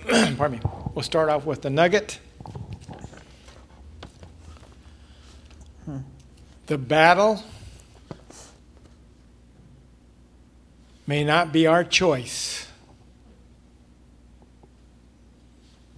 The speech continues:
Speaker 1: The battle may not be our choice, but the outcome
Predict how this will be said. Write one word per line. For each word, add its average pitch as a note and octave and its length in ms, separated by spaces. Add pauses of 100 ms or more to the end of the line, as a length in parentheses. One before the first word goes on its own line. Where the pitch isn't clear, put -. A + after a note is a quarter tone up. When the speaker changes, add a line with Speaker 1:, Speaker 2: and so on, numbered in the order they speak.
(220)
Speaker 1:
The C#3+ 120
battle F3+ 680 (3000)
may D3+ 300
not D#3 320
be E3 160
our E3+ 220
choice, E3 880 (2250)
but D3 200
the D#3+ 160
outcome G#3 840